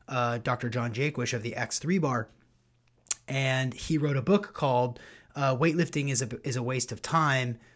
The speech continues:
So Is Cardio. And, and it, and it ta-, and it points to certain scientific studies that say, like, you hold on to fat when you run.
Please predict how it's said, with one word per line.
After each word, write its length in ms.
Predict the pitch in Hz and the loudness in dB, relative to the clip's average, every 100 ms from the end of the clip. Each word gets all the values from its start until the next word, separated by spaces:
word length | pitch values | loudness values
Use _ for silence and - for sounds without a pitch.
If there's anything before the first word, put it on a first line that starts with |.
| - | 0
So 220 | - 131 | 2 2
Is 100 | 120 | -2
Cardio. 640 | - 147 139 113 104 107 - - - _ - | 0 2 2 0 0 -2 -8 -20 -20 _ -6
And, 580 | 160 151 147 143 135 - _ _ _ _ _ - | -2 2 2 0 -2 -6 _ _ _ _ _ -4
and 220 | 156 151 | 0 0
it, 120 | - | -2
and 160 | 165 151 | -2 -2
it 100 | 135 | -2
ta-, 180 | 147 165 | 0 0
and 100 | 165 | 0
it 100 | 151 | 0
points 300 | 214 220 - | 4 4 4
to 100 | 170 | 4
certain 480 | - - 175 170 160 | 4 4 4 4 4
scientific 500 | 160 147 139 131 123 | 4 2 0 -2 2
studies 520 | - 247 147 165 - | 6 6 6 4 2
that 160 | 143 | 2
say, 360 | - 226 190 156 | 4 6 6 4
like, 280 | 156 143 - | 2 0 2
you 140 | 180 | 2
hold 300 | - 180 175 | 2 4 4
on 180 | 151 151 | 4 0
to 80 | 170 | 0
fat 360 | - 226 220 147 | 4 6 6 2
when 120 | 127 | -4
you 100 | 113 | -4
run. 280 | 92 - | -6 -10